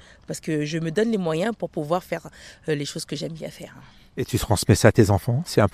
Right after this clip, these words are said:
Speaker 2: c'est des valeurs que tu transmets ?
Speaker 1: Oui, c'est des valeurs que je transmets à mes enfants, aux autres quand je rencontre, euh, aux personnes de, de mon entourage, ma famille, les amis, euh, mes proches, euh, euh, voilà.
Speaker 2: As-tu un message à passer aux éditeurs qui vont écouter ce reportage ?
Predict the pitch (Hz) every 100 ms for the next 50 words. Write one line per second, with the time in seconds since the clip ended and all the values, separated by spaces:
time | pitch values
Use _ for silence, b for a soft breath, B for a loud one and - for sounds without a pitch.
0 | - 101 104 107 113 - - - - 143
1 | - 214 190 - - - 170 151 170 170
2 | - - 151 - 180 165 156 139 - 156
3 | 240 285 190 170 143 180 - 151 147 147
4 | - - 160 190 262 - 175 156 B B
5 | B 160 - 160 - 175 175 156 156 156
6 | 165 151 - 156 185 190 151 156 147 151
7 | 180 160 151 143 143 156 208 175 143 -
8 | B B - 156 - 147 202 - - -
9 | - B B B - 165 147 151 147 -
10 | - _ _ - _ 117 117 - 131 104
11 | 98 - 113 107 98 - 95 92 87 120
12 | - 95 95 - - 98 90 90 87 -
13 | 139 147